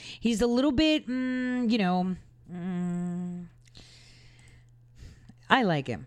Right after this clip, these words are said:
Let's just say I do like him, okay? I do like him. But I want,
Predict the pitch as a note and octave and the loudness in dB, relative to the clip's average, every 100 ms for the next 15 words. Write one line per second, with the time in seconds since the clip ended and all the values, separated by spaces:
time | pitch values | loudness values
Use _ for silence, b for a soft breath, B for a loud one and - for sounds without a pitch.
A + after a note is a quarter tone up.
0 | - - G#3+ A#3+ C#4 B3 D3 F#3+ E3 A3 | -14 0 0 2 0 0 2 0 2 2
1 | G3+ E3+ D3+ F2+ E2+ - C#3+ D3+ D3+ D#3+ | 4 2 0 -6 -8 -8 -4 -2 -2 -2
2 | D#3 D3+ E3+ F#3 D#3 C3+ G2 - B B | -4 0 2 4 4 2 -6 -10 B B
3 | - G3 F#3+ G#3+ A3 | -2 2 4 6 4